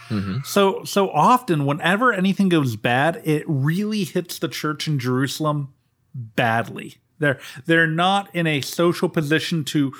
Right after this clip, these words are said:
Speaker 2: to be balanced and well set up in the face of things. Whereas in the other towns further out, and especially when you start getting more of the Gentiles in, the church often has more resources.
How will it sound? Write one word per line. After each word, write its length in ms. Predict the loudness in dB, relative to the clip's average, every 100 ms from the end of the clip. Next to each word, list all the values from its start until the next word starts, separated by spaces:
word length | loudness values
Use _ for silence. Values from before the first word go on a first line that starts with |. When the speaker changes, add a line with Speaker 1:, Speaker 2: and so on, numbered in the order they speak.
| -18 _
Speaker 2:
to 100 | -4
be 140 | -2 -2
balanced 540 | 0 0 0 -4 -4
and 100 | -2
well 160 | 0 0
set 220 | 0 0
up 240 | 0 0
in 120 | -2
the 100 | -2
face 260 | 0 -2 -2
of 60 | -6
things. 240 | -8 -2
Whereas 260 | 0 0 0
in 180 | -2 0
the 140 | 0
other 180 | 2 2
towns 300 | 0 -4 -4
further 360 | -4 0 2 2
out, 240 | 2 -2
and 140 | -6 -8 -12 -20 _
especially 420 | -8 -6 -2 -2
when 100 | -2
you 60 | -4
start 280 | -4 -4 -4
getting 180 | -4 0
more 120 | 2
of 60 |
the 80 | 2
Gentiles 560 | 0 -2 -2 0 0 0
in, 240 | -4 -4 -10 _ -20 _ _
the 100 | -4
church 320 | -4 -2 -2 0
often 440 | 2 2 2 -2
has 340 | 0 0 0 -2
more 280 | 0 2
resources. 1000 | 0 -4 -8 -6 -6 -6 -8 -14 -18 -20